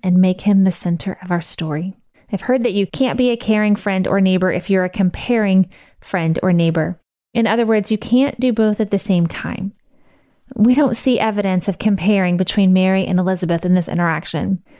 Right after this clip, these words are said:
Elizabeth is truly humbled to be in the presence of Mary, who is carrying the one Elizabeth calls her Savior. And Mary isn't so focused on her own story that she doesn't want to celebrate the excitement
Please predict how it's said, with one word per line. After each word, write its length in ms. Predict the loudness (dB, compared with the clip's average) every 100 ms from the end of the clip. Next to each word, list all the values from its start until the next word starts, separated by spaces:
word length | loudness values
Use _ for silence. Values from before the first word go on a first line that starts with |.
| -20 -20 -4
Elizabeth 560 | 0 0 0 0 0 -2
is 140 | -2
truly 300 | -2 0 0
humbled 500 | 0 2 4 2 0 -8 -20 -14
to 100 | -4
be 100 | 0
in 80 | 0
the 60 | -2
presence 380 | -2 2 2
of 100 | 2
Mary, 540 | 2 2 2 2 2 -2 _ _ _ _ -4
who 140 | 0
is 140 | 0
carrying 380 | 0 0 2 4
the 60 | 4
one 200 | 4 2
Elizabeth 420 | 0 0 -2 -2
calls 280 | -2 -2 0
her 100 | -4
Savior. 640 | -2 0 0 -2 -6 -8 _ _ _ -12
And 240 | -4 2 2
Mary 320 | 2 2 0
isn't 300 | 0 0 0
so 160 | -2 -2
focused 360 | -2 -2 -4
on 120 | 0
her 120 | 0 2
own 140 | 2
story 400 | 2 0 0 -4 -10 _ -6
that 120 | -2
she 160 | -2 0
doesn't 280 | -2 0 0
want 140 | 0
to 40 |
celebrate 520 | -2 0 0 0 -2 -2
the 120 | -4
excitement 640 | -4 -6 -4 -2 -4 -6